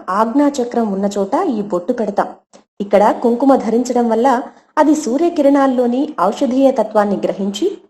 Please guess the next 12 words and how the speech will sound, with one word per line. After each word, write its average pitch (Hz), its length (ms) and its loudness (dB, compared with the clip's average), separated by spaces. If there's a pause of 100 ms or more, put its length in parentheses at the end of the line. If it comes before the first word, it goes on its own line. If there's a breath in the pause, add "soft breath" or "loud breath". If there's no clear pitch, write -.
మెదడుకు 226 420 0
సరఫరా 202 560 -2
చేస్తుంది. 185 440 -6 (400)
భ్రూ 302 280 4
మధ్యమంలో 262 680 4 (260)
గంధలేపనం, 247 800 2 (260)
కుంకుమ, 247 480 0 (260)
విభూదిని 294 640 2
ఉదయం, 254 460 2
సాయంత్రం 240 540 0
ధరించడం 220 520 -2
వల్ల 214 300 2